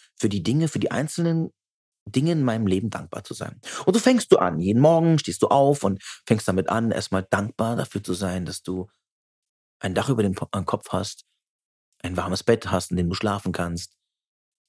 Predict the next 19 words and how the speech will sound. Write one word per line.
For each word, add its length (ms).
warmes 400
Wasser, 400
was 160
du 100
aufdrehen 460
kannst, 300
das 80
sofort 340
fließt, 680
äh, 200
Zähne 280
putzen 340
kannst, 320
Hygieneartikel 1040
hast, 260
Essen 280
im 80
Kühlschrank 420
hast. 160